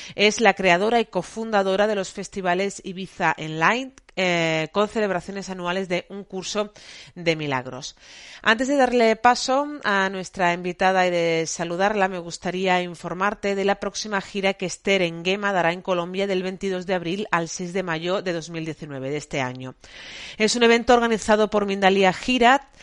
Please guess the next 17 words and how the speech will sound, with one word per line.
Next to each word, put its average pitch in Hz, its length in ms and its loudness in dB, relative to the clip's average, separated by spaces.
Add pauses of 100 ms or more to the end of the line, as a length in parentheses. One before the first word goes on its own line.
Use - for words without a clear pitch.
(220)
eh, 190 200 8
la 185 240 6
coach 208 360 2
y - 20 -4
especialista 180 760 -2
en 175 80 -4
relaciones 170 520 -4
de 175 80 -4
pareja, 185 540 2
sexualidad 175 680 0
e - 60 -8
inteligencia 175 680 -6
emocional. 175 640 -2
Esther 170 300 -4
Nguema, 170 420 -2
repito, 175 500 -4
estará 165 520 0